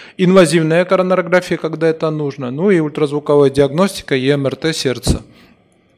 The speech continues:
А, коронарография и реваскуляризация у онкологического больного.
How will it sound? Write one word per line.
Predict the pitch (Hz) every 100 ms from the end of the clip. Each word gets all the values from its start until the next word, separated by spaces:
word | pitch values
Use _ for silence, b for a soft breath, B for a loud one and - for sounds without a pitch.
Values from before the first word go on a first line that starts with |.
| _ _ _ _ _ _ B B B B
А, | 123 123 123
коронарография | - 170 180 180 170 185 185 220 208
и | 180 175
реваскуляризация | 170 165 165 175 160 156 156 170 175 170
у | 147 139
онкологического | 139 135 135 151 156 - 156
больного. | 143 143 139 120 110 -